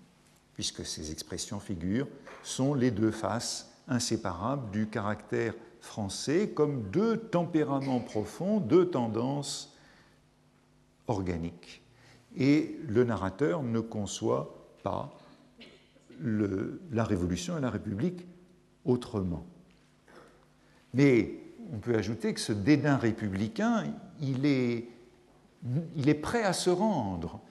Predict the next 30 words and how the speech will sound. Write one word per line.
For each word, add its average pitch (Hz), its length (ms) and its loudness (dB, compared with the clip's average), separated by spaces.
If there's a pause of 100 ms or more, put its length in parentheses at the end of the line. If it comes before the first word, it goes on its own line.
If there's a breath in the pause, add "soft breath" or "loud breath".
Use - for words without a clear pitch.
(220 loud breath)
Il 156 160 4
ne 165 120 6
demande 175 560 6
qu'à 151 120 4
se - 160 -2
rendre, 139 580 0 (600 loud breath)
qu'à 156 120 4
venir 156 380 4
à 156 60 2
récipicence, 160 1200 0
qu'à 160 100 4
s-, - 300 -4
à 135 80 0
céder 208 640 4
face - 480 2
à 135 80 4
l'amabilité 165 800 6
d'une 139 240 4
duchesse. - 640 -4 (1200 soft breath)
C'est - 200 -2
quelque 113 240 0
chose 151 220 -2
comme 127 160 -2
une 107 140 -2
demande 120 320 0
de 110 100 0
reconnaissance, 104 920 -4 (880 soft breath)
une 113 120 -2
demande 113 380 2
de 98 320 0